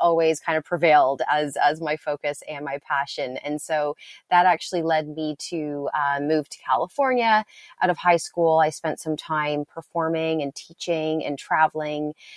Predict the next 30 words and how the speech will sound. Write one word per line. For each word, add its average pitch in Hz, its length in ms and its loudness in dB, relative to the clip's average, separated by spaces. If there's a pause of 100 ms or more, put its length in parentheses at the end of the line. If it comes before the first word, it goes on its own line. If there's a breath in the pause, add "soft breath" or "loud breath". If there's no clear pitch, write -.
(200 loud breath)
And, 151 460 -2
uh, 147 260 6
after 180 200 0
that, 277 260 4
eventually, 160 720 0
um, 147 440 -2
went 147 360 -2
back, 143 220 2 (120)
I 165 40 -14
guess, 156 140 -8
co-, 185 140 2
after - 220 0
a 131 40 0
couple 262 280 4
of 202 100 2
years, 185 340 0 (280 loud breath)
um, 160 400 4 (120)
started 160 380 2
university 156 800 -2
and 156 140 -4
graduated 156 500 2
with 165 120 -6
a 160 40 -2
degree 151 580 0
<laughs> 180 40 -10
in 175 180 4
biochemistry 156 920 2
and 175 180 -2
a 185 60 -2
degree 160 400 -2